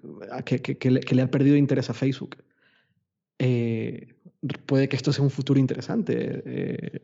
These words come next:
que, que, que Facebook no, ni Twitter han logrado captar. Pero ahora la conversación es de nuevo, "Tal vez fuiste un poco tonto al no vender". Por lo que tú dices, porque fue muy fácil hacer lo que ya hacía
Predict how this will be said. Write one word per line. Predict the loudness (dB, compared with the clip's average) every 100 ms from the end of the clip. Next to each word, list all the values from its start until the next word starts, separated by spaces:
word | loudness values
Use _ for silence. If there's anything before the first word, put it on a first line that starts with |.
| -14
que, | -4 -4
que, | -2 -2 -2
que | -2
Facebook | 0 2 4 4 6
no, | 4 4
ni | 2 4 4
Twitter | 4 4 4
han | 4 4
logrado | 4 2 0
captar. | -4 -8 -10 -10 -14 _ _ _ _ _ _ -4
Pero | -2 0
ahora | 0 0 -2 -2
la | -4 -2
conversación | -4 -4 -4 -2 0
es | 2
de | 2
nuevo, | 0 0 0 -2 -8 _ _ -20 -14
"Tal | -8 -4
vez | -2
fuiste | -2 -2 0
un | 0
poco | 2 2
tonto | 2 2 2
al | 2
no | 2
vender". | 2 0 -6 -10 _ _ _ _ _ _ _
Por | 2
lo | 4
que | 4
tú | 4 4
dices, | 4 0 -10 -14 _
porque | -6 -4
fue | -2 2 4
muy | 6
fácil | 2 -2 -4 -2 -2 -4 -6 _ _ _ _ _ _ _ _ _ _ _ -12
hacer | -10 -2 2
lo | 2 0
que | 0
ya | -2
hacía | -4 -4 -4 -2 -4 -8